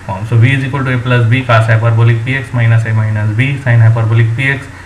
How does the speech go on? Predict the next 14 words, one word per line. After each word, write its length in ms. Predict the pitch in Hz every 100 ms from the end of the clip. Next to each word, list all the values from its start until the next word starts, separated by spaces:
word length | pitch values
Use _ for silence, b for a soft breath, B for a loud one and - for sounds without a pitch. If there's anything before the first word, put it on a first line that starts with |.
| B
and 120 | 123
I 140 | 123 123
is 80 | 120
equal 200 | 120 120
to 60 | 117
I 120 | 113
upon, 320 | 110 113 113 110 120
uh, 180 | 117
one 140 | 113 117
upon 300 | 113 117 110
Z 80 | 110
naught 180 | 123 135 113
A 60 |
minus 500 | 113 107 107 104 107